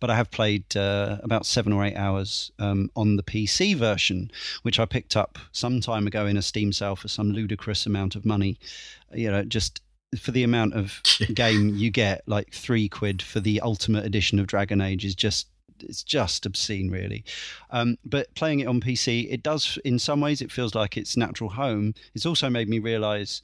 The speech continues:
Speaker 1: a couple of things, and this will segue into the version differences. At the time,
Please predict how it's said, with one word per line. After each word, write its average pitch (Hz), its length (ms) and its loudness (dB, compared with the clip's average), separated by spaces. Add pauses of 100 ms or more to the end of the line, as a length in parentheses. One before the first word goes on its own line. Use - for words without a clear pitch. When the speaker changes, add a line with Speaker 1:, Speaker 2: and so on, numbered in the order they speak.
(600)
Speaker 1:
a 110 160 0
couple 123 240 0
of 107 80 0
things, 101 360 2
and 107 280 4
this 110 220 2
will 104 60 -2
segue 104 360 2
into 101 200 4
the 101 80 0
version 107 340 4
differences. - 580 -2 (640)
At 139 140 0
the 131 80 -6
time, 113 540 0